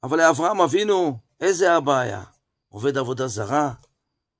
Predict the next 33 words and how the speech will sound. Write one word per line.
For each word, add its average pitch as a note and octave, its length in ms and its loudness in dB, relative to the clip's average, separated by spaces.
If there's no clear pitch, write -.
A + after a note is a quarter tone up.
אברהם F#3+ 300 -2
אבינו A3 300 2
הבין G#3+ 280 2
את G#3 80 0
זה F#3+ 120 6
מעצמו, F#3+ 640 0
ונתן F#3 420 -2
לנו G#3+ 220 0
ורכש F3 640 0
לנו G#3 220 0
את - 100 -4
הפעולה F3 440 4
הזאת, G3 260 4
להקריב D#3+ 400 0
את - 40 -2
הכל F3+ 240 -2
הקדוש D3+ 380 -2
ברוך B2+ 240 -8
הוא. G#2+ 160 -14
אם D#3 160 -2
לא, F3 100 -4
לא E3+ 80 0
היית D#3+ 180 0
כזה. A2 400 -4
טוב, C3+ 160 -6
אז B2+ 120 -6
רבותיי A#2 400 -4
היקרים, A2+ 540 -6
אנחנו A2 300 -10
רואים A#2 200 -4
איזה G2 180 -10
צדיקים G#2 440 -10
נסתרים. F#2+ 520 -12